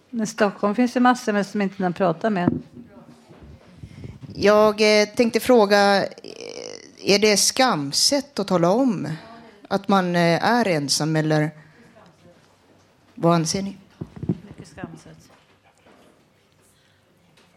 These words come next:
Speaker 1: Ja. Det är skamset.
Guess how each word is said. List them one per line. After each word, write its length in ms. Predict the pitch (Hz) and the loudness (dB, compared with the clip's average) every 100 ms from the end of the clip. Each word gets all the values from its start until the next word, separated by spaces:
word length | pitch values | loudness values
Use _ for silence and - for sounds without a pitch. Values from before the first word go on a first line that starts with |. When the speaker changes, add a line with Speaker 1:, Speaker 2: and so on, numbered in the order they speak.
| _ _ _ _ | _ _ _ _
Speaker 1:
Ja. 360 | 226 220 208 220 _ _ _ _ _ _ _ _ _ _ _ _ _ _ _ _ _ _ _ _ | -8 -6 -6 -8 _ _ _ _ _ _ _ _ _ _ _ _ _ _ _ _ _ _ _ _
Det 60 | |
är 20 | |
skamset. 520 | 214 214 190 160 170 | -20 -16 -16 -16 -20